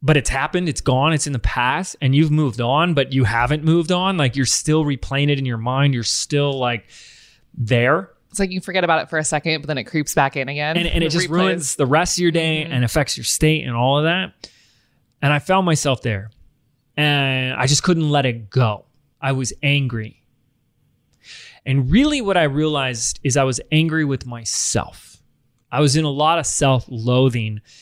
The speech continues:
Speaker 1: because I was shaming myself 'cause I didn't, I hadn't stood up for myself. I was like, "Fucking coward," you know, like, "Why didn't you say something? Why didn't you stand up for yourself?" Right? And it was all ego. It was all like, "I, what, I need to prove something to this guy or whatever," right?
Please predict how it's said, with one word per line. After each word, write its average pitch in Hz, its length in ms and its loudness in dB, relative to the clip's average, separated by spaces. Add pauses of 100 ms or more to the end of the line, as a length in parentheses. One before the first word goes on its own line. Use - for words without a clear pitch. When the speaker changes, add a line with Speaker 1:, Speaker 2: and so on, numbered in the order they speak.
(280)
Speaker 1:
because 139 680 0
I 135 80 2
was 139 100 4
shaming 190 440 0
myself 127 580 0
'cause 131 160 -2
I 127 100 2
didn't, 143 340 -2
I 135 140 -2
hadn't 170 160 2
stood 131 320 0
up 147 200 0
for 117 80 -16
myself. 104 400 -10
I 107 60 -14
was 120 120 -12
like, - 100 -10 (400)
"Fucking 120 240 -8 (120)
coward," 170 600 0
you 123 100 -6
know, 117 180 -4
like, 123 180 -8
"Why 147 160 -6
didn't 185 240 0
you 170 160 2 (400)
say - 500 0
something? 120 360 -4
Why 139 140 -2
didn't 196 240 0
you 156 60 0
stand 151 320 0
up 170 140 2
for - 120 -6
yourself?" 113 440 -6
Right? 131 280 -4 (680)
And 151 100 2
it 165 40 2
was 156 120 2
all 190 220 2
ego. 151 380 2
It 123 40 2
was 131 140 0
all 160 180 2
like, 143 220 0
"I, 147 180 -2
what, 135 160 0
I 117 100 -2
need 123 100 -4
to 98 60 -8
prove 170 280 2
something 180 180 -2
to 175 60 -6
this 160 140 -6
guy 156 260 0
or 131 80 -2
whatever," 120 400 0
right? 127 240 -8